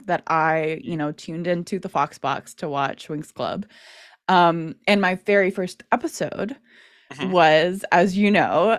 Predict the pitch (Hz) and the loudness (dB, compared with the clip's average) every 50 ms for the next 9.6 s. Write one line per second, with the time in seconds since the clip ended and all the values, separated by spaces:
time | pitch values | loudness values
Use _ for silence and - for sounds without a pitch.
0 | - - 185 190 180 175 175 170 180 190 202 190 180 170 - - 170 170 165 - | 2 4 6 8 8 6 4 2 0 0 4 4 4 4 4 2 0 -2 0 2
1 | 185 175 220 208 165 151 165 - 185 185 190 185 226 247 196 - 202 214 226 180 | 0 0 2 0 -4 -6 -4 -2 0 0 4 4 4 4 4 4 4 4 4 4
2 | 170 160 151 165 - 190 170 - - - - 113 120 127 123 123 123 120 120 127 | 4 2 0 -2 -4 -6 -4 -4 -4 -2 2 4 6 6 6 6 6 4 4 2
3 | 214 320 320 - - 508 554 - - 679 - 427 - - - - 320 - - - | 2 2 0 0 -2 -2 0 0 0 2 0 0 0 -2 -6 -8 -6 -8 -8 -8
4 | - - 127 - - - _ _ 131 123 120 117 117 113 113 - 120 117 - - | -4 -4 -4 -4 -6 -10 _ _ 2 4 6 6 6 6 4 2 0 -2 0 2
5 | 131 123 117 113 120 120 123 262 240 - - 294 277 - _ - 311 311 _ 330 | 2 2 4 2 0 0 2 0 -2 -2 -6 -8 -10 -8 _ -12 -12 -4 _ -2
6 | 330 349 _ - - - _ _ _ - - - - - - - _ - 220 214 | -2 -2 _ -10 -10 -10 _ _ _ -14 -12 -10 -8 -8 -8 -2 _ 6 8 8
7 | 208 202 202 196 202 196 - - _ - - - - - 320 339 269 220 214 220 | 8 8 6 4 0 -4 -6 -12 _ -20 -16 -2 2 4 6 6 6 6 4 2
8 | - - 254 240 - 247 247 220 269 320 349 - 359 285 269 - - - - 330 | 2 0 -2 -2 0 0 0 2 0 0 0 0 0 0 0 -2 -2 -2 0 0
9 | - - 233 190 190 165 - - 233 247 - | 0 0 0 2 2 0 0 -4 -8 -10 -10